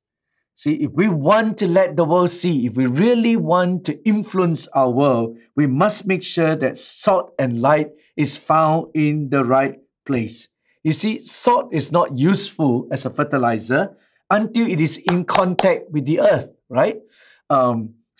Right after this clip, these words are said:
it is not useful as a disinfectant unless it is in touch with the manure. Now, it is not even useful as a flavoring in the kitchen unless it is sprinkled into the food,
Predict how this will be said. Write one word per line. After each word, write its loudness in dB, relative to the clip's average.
it 2
is -2
not 0
useful -2
as 2
a -2
disinfectant -2
unless 0
it 0
is -2
in -2
touch -2
with -4
the 2
manure. 0
Now, -2
it 2
is -2
not 2
even 0
useful 2
as 0
a 2
flavoring -2
in -2
the 0
kitchen -2
unless 0
it -2
is -2
sprinkled 0
into 0
the -6
food, 0